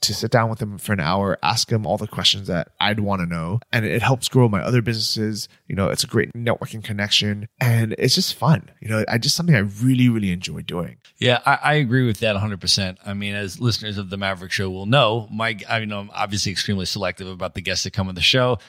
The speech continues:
Speaker 2: And most of the interviews are one to two hour long, you know, long form, in-depth, substantive conversations with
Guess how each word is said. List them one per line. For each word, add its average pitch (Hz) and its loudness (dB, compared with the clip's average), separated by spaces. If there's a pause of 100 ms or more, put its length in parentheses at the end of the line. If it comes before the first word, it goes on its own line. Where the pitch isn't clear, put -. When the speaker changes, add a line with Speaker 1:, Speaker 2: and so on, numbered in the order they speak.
(120)
Speaker 2:
And 107 -4
most 123 2
of 107 -4
the 113 -6
interviews 101 -4
are 95 -6
one 113 -2
to 110 -6
two 110 0
hour 101 -2
long, 98 -8
you 113 -14
know, 98 -8
long 110 -4
form, 104 -8
in-depth, 101 -4
substantive 104 -2
conversations 95 -4
with 92 -14